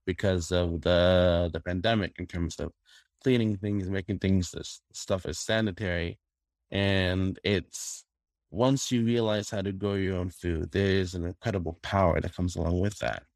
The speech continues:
And it's a power of independence from your, from the people that are supposed to be your quote, quote unquote, you know, overlords. And so you learn how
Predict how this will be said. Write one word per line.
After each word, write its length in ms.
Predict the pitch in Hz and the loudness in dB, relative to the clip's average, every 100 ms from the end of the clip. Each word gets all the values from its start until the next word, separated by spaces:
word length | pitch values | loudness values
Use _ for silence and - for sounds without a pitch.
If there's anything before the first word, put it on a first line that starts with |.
| _ _ _ - | _ _ _ -6
And 100 | 98 | -4
it's 140 | 87 | -4
a 40 | 92 | -4
power 420 | 113 92 98 101 | 0 2 0 -2
of 320 | - 87 87 | 2 2 2
independence 880 | - 104 92 - 127 113 107 - - - - | 0 0 0 0 2 2 2 -2 -10 -12 -10
from 560 | - 107 98 95 90 - _ _ _ - | -2 0 0 -2 -6 -10 _ _ _ -4
your, 920 | 95 101 101 98 95 90 87 90 - _ _ _ _ | 2 4 6 6 4 2 0 -4 -10 _ _ _ _
from 80 | - | -2
the 100 | 110 | -2
people 500 | - 117 110 110 104 | 0 -2 0 0 0
that 200 | 98 98 | 0 0
are 100 | 90 | 0
supposed 440 | 92 95 110 98 - | -4 -8 -6 -6 -4
to 80 | 92 | 0
be 240 | 92 95 | 4 6
your 520 | 90 82 78 80 80 80 | 6 6 6 4 2 -2
quote, 180 | 87 - | -4 -4
quote 200 | - 95 | 0 2
unquote, 260 | 90 82 85 | 2 0 -2
you 120 | - 90 | 0 0
know, 140 | 87 - | -2 -2
overlords. 640 | 101 90 78 71 57 - - _ _ _ _ | -2 -2 -2 -4 -8 -12 -20 _ _ _ _
And 160 | 101 107 | 0 0
so 220 | - 110 | 2 2
you 240 | 107 117 | 2 2
learn 240 | 113 117 113 | 2 2 2
how 240 | 110 104 | 2 0